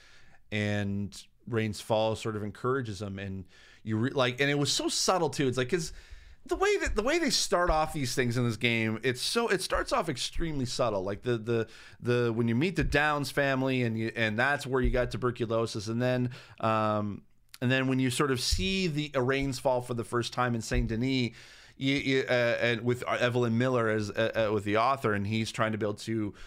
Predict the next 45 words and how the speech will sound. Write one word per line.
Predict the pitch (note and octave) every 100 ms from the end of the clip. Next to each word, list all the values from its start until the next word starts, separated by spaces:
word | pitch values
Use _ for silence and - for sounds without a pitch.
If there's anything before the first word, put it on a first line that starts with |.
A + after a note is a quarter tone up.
| -
implore | A2+ - A#2 A#2
the | A2
go-, | A2
local | B2+ A#2+ A#2
government | G#2+ A2+ A#2+ G#2+ G2+
to | G#2
be |
able | G#2+
to | -
see | F#2+ - A2+
the | G2
plight | - G#2+ G#2+
that | G2+
the, | G2+
the | G2+ G2+ G2
Native | G#2 A2 G2+
Americans | G2+ B2+ C#3 A#2+ F#2+
were | G#2 A2
under. | D#3 G3+ C3+ A2 - - - -
And | E3
it's | F3
like, | D#3+ -
oh, | E3 D#3+ D#3
like, | D#3 D#3+
I, | D#3+ F3
when | E3 E3+
I | E3
first | G#3 F#3+
saw | F#3+ G3
it, | C#3+
I'll | D3
fully | C3+ F#3 E3+
admit, | D3+ D3 A2+ - - -
it's | C#3+ C3
like, | D3+
Oh, | D#3+ D#3+
okay, | C3 B2+ A2
yeah. | A2 G2+ G2+
No, | F#3
that | G3 F3+
makes | F3 -
sense. | C3+ C3 B2
It's | B2 B2
a |
Western. | A#2+ D3+ - E3+ D3+ C#3+